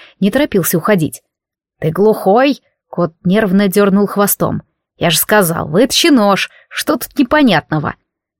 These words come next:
Крес вздрогнул. Он так и не привык, что кот говорящий. Его рот открывается, и из него вылетают звуки. Не какой-то там мяу, а вполне связанные человеческие слова. Где только Элария его взяла.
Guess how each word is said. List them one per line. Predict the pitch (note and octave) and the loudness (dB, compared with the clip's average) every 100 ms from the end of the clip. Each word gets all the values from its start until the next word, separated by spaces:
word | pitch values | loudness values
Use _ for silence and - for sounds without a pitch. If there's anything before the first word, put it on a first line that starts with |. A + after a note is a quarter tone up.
| _ | _
Крес | - E3+ G#3 - | -6 -4 -4 -4
вздрогнул. | - C#4 D#3+ E3 - _ _ _ _ _ | -2 -2 0 -4 -6 _ _ _ _ _
Он | - A3 A3+ | -2 2 2
так | A3 A3 | -2 -2
и | G#3+ | 0
не | G#3 | 0
привык, | F3 E3 C4+ - | 0 0 -2 -4
что | - E3 | -6 -6
кот | - C4 | -4 -2
говорящий. | F#3 A#3 C4+ E3+ - - - _ _ _ | 0 0 2 0 -4 -10 -12 _ _ _
Его | E3+ A3+ | 0 2
рот | D4+ C4+ | 0 -2
открывается, | B3 - A#3 D4 E4 - F#3 | -4 0 2 2 2 0 0
и | |
из | F3+ | 0
него | E3 F#3+ D4 | 2 2 2
вылетают | C#4+ - C4 C#4 | 0 2 0 2
звуки. | F#3+ F#3 E3+ F3+ F3 - _ - | 0 0 0 -2 -4 -8 _ -6
Не | F3+ | -2
какой-то | A3 C4+ D#4 - | 0 0 0 0
там | B3 F#3 - _ | 0 0 -4 _
мяу, | E3+ F#3 G3 C4 G#3 | -2 0 2 2 2
а | D#3+ | 0
вполне | - D3+ D3+ B3+ | -4 -4 -2 0
связанные | D4 F3 F#3+ C4 C4 A#3 | 0 0 0 2 0 0
человеческие | G3+ F#3 F3+ E3 G#3 - - C#4 | -2 0 0 0 -2 -4 -2 -2
слова. | C#4 A3+ D#3+ E3 - _ _ _ _ _ _ _ | 2 0 0 -6 -12 _ _ _ _ _ _ _
Где | - D#3+ D3+ C#4 | -6 -4 0 -2
только | - C4+ - C#4 | 0 -4 0 0
Элария | C#4 C#4 C4 C4 | 2 2 0 0
его | B3 A#3 | 0 0
взяла. | A3+ A3 A#3+ A3+ G3+ | 0 0 0 0 -4